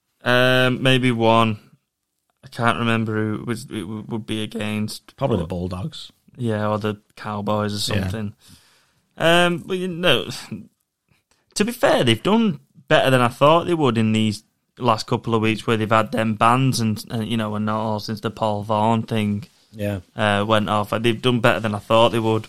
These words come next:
Speaker 1: but, uh, the Raiders just, uh,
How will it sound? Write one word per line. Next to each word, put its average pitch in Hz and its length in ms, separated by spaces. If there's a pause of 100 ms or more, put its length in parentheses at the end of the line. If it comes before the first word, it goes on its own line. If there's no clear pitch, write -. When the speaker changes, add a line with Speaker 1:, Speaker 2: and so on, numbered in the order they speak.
Speaker 1:
but, - 600
uh, 107 340
the 110 120
Raiders 120 540
just, - 800 (1800)
uh, 60 100